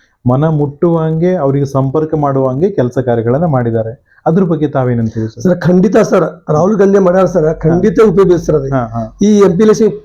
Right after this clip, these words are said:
Speaker 2: ಫುಲ್ ಉಪಯೋಗ ಬೀಳ್ಸ್ ಸರ್ ಅದು.
Speaker 1: ಹ್ಮ್, ಹ್ಮ್, ಹ್ಮ್.
Speaker 2: ಅವ್ರು ಮಾಡಿದ್ದೇನು ಪಾದಯಾತ್ರೆ ಮಾಡಲ್ರಿ,
Speaker 1: ಹಾ.
Speaker 2: ಎಲ್ಲರಿಗೂ ಜನಕ್ಕೆ ಸರ್ ಅದು.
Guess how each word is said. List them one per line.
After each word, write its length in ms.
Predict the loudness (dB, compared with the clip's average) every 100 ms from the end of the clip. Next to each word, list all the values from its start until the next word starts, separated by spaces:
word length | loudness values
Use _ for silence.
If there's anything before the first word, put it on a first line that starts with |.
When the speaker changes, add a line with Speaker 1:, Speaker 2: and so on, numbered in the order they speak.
| 0
Speaker 2:
ಫುಲ್ 280 | 2 4 4
ಉಪಯೋಗ 180 | 4 4
ಬೀಳ್ಸ್ 160 | 2
ಸರ್ 100 | 0
ಅದು. 80 | 0
Speaker 1:
ಹ್ಮ್, 100 | -2
ಹ್ಮ್, 200 | -2 -4
ಹ್ಮ್. 100 | -2
Speaker 2:
ಅವ್ರು 180 | 0 2
ಮಾಡಿದ್ದೇನು 380 | 2 4 2 2
ಪಾದಯಾತ್ರೆ 360 | 2 2 2
ಮಾಡಲ್ರಿ, 380 | 4 4 4 2
Speaker 1:
ಹಾ. 320 | 2 -2 -8 _ _ 0
Speaker 2:
ಎಲ್ಲರಿಗೂ 480 | 4 6 6 4 4
ಜನಕ್ಕೆ 560 | 4 2 4 2 2
ಸರ್ 100 | -2
ಅದು. 140 | -6